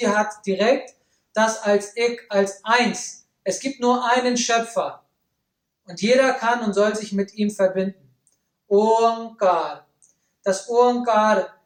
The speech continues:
das Om-Shabd durfte vorher nur, wie schon bereits gesagt, nur die Brahmanen rezitieren. Deswegen hat Guru Nanak Dev Ji gesagt,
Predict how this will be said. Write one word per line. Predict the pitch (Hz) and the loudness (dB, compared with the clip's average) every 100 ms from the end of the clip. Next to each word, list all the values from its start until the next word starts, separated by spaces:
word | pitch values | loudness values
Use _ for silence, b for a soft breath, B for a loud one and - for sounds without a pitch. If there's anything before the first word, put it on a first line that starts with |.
| _ _ | _ _
das | 202 190 - | -4 -4 0
Om-Shabd | 240 262 269 254 240 233 | 2 2 2 0 0 0
durfte | 233 247 233 | -2 -2 -4
vorher | 233 226 233 | -2 0 0
nur, | 226 214 | -4 -8
wie | 208 | -8
schon | 226 | -4
bereits | 214 208 202 208 | -2 0 0 -2
gesagt, | 220 202 208 214 214 - _ _ _ _ _ | -6 -2 2 0 -2 -10 _ _ _ _ _
nur | 202 226 226 | -2 0 -2
die | 220 | -4
Brahmanen | 202 214 220 233 233 | -2 2 2 2 0
rezitieren. | 180 180 180 - 170 | -4 -4 -8 -8 0
Deswegen | 185 185 214 214 | 0 0 0 0
hat | 214 | 2
Guru | 202 202 | 0 2
Nanak | 208 226 226 | 0 -2 -4
Dev | 220 214 | -6 -6
Ji | 214 | -4
gesagt, | 208 202 214 220 - | -4 0 0 0 -4